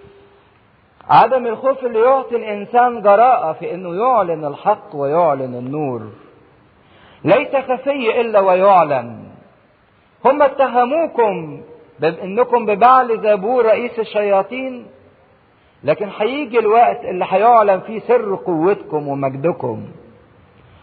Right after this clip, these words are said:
وهيعلن على الملأ للكل. لو اتهموكوا ظلما، هيجي الوقت اللي هيعلن فيه براءتكم ومجدكم. عشان كده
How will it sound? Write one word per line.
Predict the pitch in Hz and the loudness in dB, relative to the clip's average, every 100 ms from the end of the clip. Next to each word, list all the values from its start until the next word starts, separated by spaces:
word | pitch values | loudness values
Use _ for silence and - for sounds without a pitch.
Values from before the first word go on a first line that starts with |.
| _ | _
وهيعلن | - 165 220 311 302 240 208 | 2 4 4 4 4 2 2
على | 190 196 | 2 2
الملأ | 190 185 220 233 185 160 | -2 -2 0 0 2 0
للكل. | 139 139 - 175 151 120 104 - - - _ _ _ _ _ _ - | -2 -8 -2 0 0 -4 -12 -18 -20 -20 _ _ _ _ _ _ -8
لو | - 240 | 0 2
اتهموكوا | 302 302 277 285 302 320 302 277 | 2 0 0 0 0 -4 0 0
ظلما، | 247 285 277 269 262 247 233 220 - - _ _ _ _ _ _ _ | 4 2 2 2 2 0 -10 -14 -20 -20 _ _ _ _ _ _ _
هيجي | 143 190 302 269 | -4 -2 -2 -2
الوقت | 262 233 277 262 254 | 0 4 4 2 -2
اللي | 226 220 | -2 0
هيعلن | 208 233 285 262 226 208 | 2 4 4 4 2 -2
فيه | 247 262 | -6 -2
براءتكم | 214 208 196 - 247 247 - 202 175 | 2 4 4 2 -2 -2 -4 -4 -4
ومجدكم. | 165 160 147 151 214 - 120 110 107 - - _ _ _ _ _ _ _ _ _ | -4 -4 -2 -2 -2 -4 -10 -10 -16 -20 -20 _ _ _ _ _ _ _ _ _
عشان | - 151 202 196 | 0 0 -2 -8
كده | 277 269 247 233 | -6 0 2 2